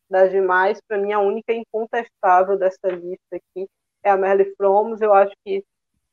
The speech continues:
se a gente fosse ser justo no futebol, talvez ela merecesse o, o The Best, né, de melhor goleira, que acabou ficando com a Mary, com a Mary Earp, porque por rendimento, tanto por clube quanto por seleção, a Merle Froms, pra mim, foi melhor do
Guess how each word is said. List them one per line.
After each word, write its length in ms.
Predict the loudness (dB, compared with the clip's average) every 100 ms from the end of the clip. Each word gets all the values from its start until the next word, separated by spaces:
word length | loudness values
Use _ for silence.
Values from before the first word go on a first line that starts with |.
| _ _ _
se 80 | -4
a 40 | -4
gente 160 | -4
fosse 240 | -4 -6 0
ser 240 | 0 0
justo 560 | 0 0 0 -4 -6 -4
no 100 | -4
futebol, 640 | -6 -12 0 4 6 4 2
talvez 320 | 2 2 0
ela 200 | 2 2
merecesse 680 | 2 0 -2 -4 -6 -2 2
o, 360 | 2 2 -2 -2
o 100 | 0
The 140 | 2
Best, 360 | 8 8 8 0
né, 160 | -4 -2
de 120 | -2
melhor 300 | 2 4 4
goleira, 340 | 4 4 2
que 80 | 0
acabou 320 | -2 0 0
ficando 320 | 0 -4 -6
com 120 | -4 -2
a 20 |
Mary, 420 | 2 4 4 4 2
com 80 | -4
a 40 | 0
Mary 300 | 4 6 8
Earp, 280 | 8 6 -4 _ _ _ _
porque 400 | -8 -8 -2 0
por 200 | 0 -4
rendimento, 960 | -6 -4 -4 -6 0 2 2 0 -10 -12 _ _ _
tanto 240 | -8 -8 _
por 120 | -18 -18 -8
clube 300 | -6 -6 -8
quanto 200 | -10 -10 -14
por 100 | -6
seleção, 640 | 0 0 0 -6 -6 -6 -8 -20 _
a 60 | -6
Merle 280 | 0 0 -2
Froms, 280 | -4 -4 -6 -4
pra 120 | -4
mim, 200 | -4 -8
foi 100 | -10
melhor 300 | -6 2 2
do 80 | 2